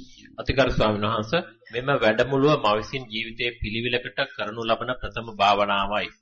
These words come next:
පළමු දින දෙක තුල ආනාපාන සතිය තුල සිත රඳවා ගැනීමේදී නොයෙකුත් සම්බන්ධයක් නොමැති රූප, ශබ්ද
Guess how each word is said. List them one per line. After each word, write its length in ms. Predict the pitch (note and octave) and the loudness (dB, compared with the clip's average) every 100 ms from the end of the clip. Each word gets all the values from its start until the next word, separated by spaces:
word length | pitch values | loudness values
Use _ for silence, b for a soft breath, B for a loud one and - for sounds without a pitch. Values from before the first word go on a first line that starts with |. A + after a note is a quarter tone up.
| - - - | -14 -10 -8
පළමු 400 | A2+ A2+ C3 D3 | -4 -2 -2 -4
දින 240 | C#3+ G#2+ A#2 | -2 0 0
දෙක 240 | A#2+ A#2 B2+ | 0 -2 -4
තුල 220 | - C3 | -4 2
ආනාපාන 600 | A2+ G2 A2+ A#2 A2+ A2+ | 4 4 2 0 2 -2
සතිය 380 | A2+ A2 G#2+ A2 | 0 -6 -6 -10
තුල 180 | G#2+ - | -10 -12
සිත 220 | - - | -12 -6
රඳවා 420 | A2 G#2 G#2+ A2 G#2+ | -4 -4 0 2 2
ගැනීමේදී 580 | G#2+ G#2 G#2+ A2+ A#2+ B2+ | -2 -8 -8 -8 -8 -6
නොයෙකුත් 440 | G#2 A2 A2+ C3 - - - - - | -6 -8 -8 -14 -14 -18 -20 -20 -14
සම්බන්ධයක් 880 | - - G2+ G#2 G#2+ G#2+ A2 A#2 A2+ | -8 -2 -2 0 -2 -2 -2 -2 -2
නොමැති 400 | G#2+ G#2 A2 A2+ | -8 -6 -6 -6
රූප, 260 | A2 G#2 - | -10 -10 -4
ශබ්ද 400 | A2+ - G2 - | -4 0 -2 0